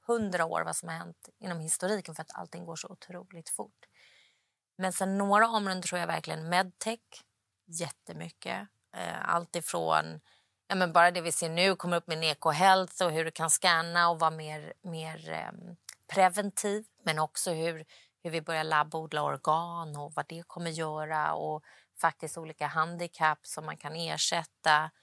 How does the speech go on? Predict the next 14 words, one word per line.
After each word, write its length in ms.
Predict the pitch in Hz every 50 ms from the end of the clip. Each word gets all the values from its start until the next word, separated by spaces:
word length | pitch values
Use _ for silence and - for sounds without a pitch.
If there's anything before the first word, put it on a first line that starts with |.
| _ -
med 260 | 180 175 156 147 -
kroppsdelar. 1160 | - 165 185 - _ - - - - 165 160 175 170 165 160 160 165 165 160 151 151 156 170 160 _ _ _ _ _ - 160 160 175
Det 60 | 180
är 120 | 175 170
helt 240 | 156 160 151 156 -
fantastiskt. 720 | - - 170 165 - 185 175 - - - - - - - - _ _ _ _ _ - 156 - _ _ _ _
Så 140 | - - 196
där 420 | 175 165 190 185 185 185 185 190 190
kommer 260 | - - 190 185 170
det 60 | 165
hända 220 | 175 175 170 170
mycket. 520 | 170 170 170 160 _ _ - 165 165 165 - -
Inom 260 | - 185 180 175 165
foodtech, 800 | - - - - 175 180 190 190 185 - - - 208 208 220